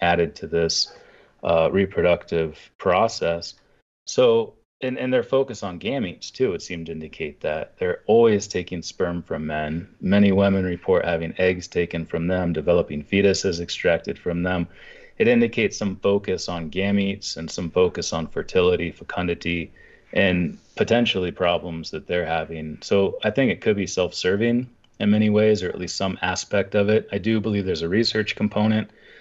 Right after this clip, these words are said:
I believe there's probably a tourism component, uh, field trips, as you said. Uh, but I also think that it's probably self-serving to some extent, that they're collecting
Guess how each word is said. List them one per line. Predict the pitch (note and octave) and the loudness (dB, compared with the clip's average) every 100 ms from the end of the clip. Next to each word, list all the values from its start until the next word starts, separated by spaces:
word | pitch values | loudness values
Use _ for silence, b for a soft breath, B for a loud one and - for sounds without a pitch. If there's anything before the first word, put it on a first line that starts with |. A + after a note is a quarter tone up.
| B B | B B
I | - | 0
believe | G2+ G#2 | 4 4
there's | F#2 F2 | 2 0
probably | - G2 F#2 F2 | 0 2 2 -2
a | |
tourism | - G#2+ G#2+ G#2+ G#2+ G#2 | -2 2 4 4 2 -2
component, | G#2+ G2+ G#2+ G#2+ G#2 G#2 b b b _ - | 0 0 2 2 2 0 b b b _ -10
uh, | - F2 D#2+ | -4 -2 -2
field | - G#2 G2+ | 2 4 4
trips, | F#2 F#2+ F#2 - | 2 0 0 -2
as | F#2 E2 | -8 -6
you | F2+ | -8
said. | - F#2+ F#2+ F2 F#2 - _ - | -2 2 2 0 -6 -12 _ -14
Uh, | - C2 - | -12 -12 -4
but | G#2 | 0
I | G2 G2 | 2 2
also | F#2+ - F#2+ | 0 0 -2
think | E2+ F#2 E2+ | 0 -2 0
that | F2+ E2+ F2 - | 0 2 0 -4
it's | F#2+ | -6
probably | - G2 F#2 F2+ | 0 2 2 -2
self-serving | - F2 E2 - F#2+ F2+ E2+ F2+ - | -2 -4 -2 -2 -2 -2 -6 -10 -14
to | E2 | -10
some | F2+ E2+ | -6 -6
extent, | D#2+ - F2 D#2+ D#2+ | -8 -8 -6 -4 -6
that | E2 | -4
they're | F2 E2+ E2+ - B B B - | 0 2 2 -2 B B B -4
collecting | G#2+ G#2+ G#2+ G2+ F#2 F2+ | 2 2 2 0 0 -4